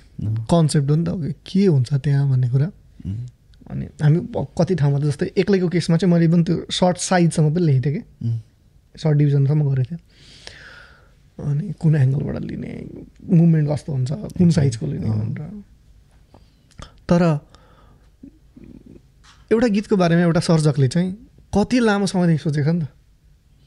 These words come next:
Speaker 2: लेख्दा सोधेको छ, कतिचोटि सुनेको छ, ए, के भन्न खोजेको, सारा कुरा थाहा छ।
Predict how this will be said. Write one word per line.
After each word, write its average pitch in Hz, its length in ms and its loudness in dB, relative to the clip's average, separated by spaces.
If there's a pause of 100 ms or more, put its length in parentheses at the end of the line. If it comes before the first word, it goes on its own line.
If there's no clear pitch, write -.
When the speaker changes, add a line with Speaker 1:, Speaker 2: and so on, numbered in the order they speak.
Speaker 2:
लेख्दा 160 320 2
सोधेको 175 320 -8
छ, - 100 -14
कतिचोटि 190 500 -8
सुनेको 170 440 -10
छ, - 100 -18
ए, - 400 -10
के 214 120 4
भन्न 165 260 4
खोजेको, 156 260 0
सारा 196 260 2
कुरा 170 200 0
थाहा 131 140 -4
छ। - 100 -12